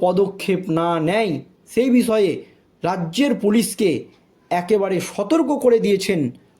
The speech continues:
কলকাতা হাইকোর্টের বিচারপতি অমৃতা সিনহা। যখন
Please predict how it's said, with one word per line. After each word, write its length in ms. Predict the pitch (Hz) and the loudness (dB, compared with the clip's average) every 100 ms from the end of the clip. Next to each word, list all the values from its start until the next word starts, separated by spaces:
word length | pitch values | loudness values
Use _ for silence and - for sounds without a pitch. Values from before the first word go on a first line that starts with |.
| _ - | _ -2
কলকাতা 500 | 170 208 208 175 180 | 0 2 0 -2 -2
হাইকোর্টের 640 | - 165 170 170 160 160 | -2 -4 0 0 2 0
বিচারপতি 680 | 127 147 190 247 202 190 170 120 - _ _ _ | -2 -4 0 2 0 -2 -4 -6 -10 _ _ _
অমৃতা 540 | 160 175 208 214 - 214 | -4 -2 0 -2 -2 -4
সিনহা। 520 | 202 - 151 127 120 120 - _ _ _ - _ - | -4 -4 -2 -2 -6 -10 -14 _ _ _ -20 _ -8
যখন 400 | 156 302 294 330 | -2 0 2 2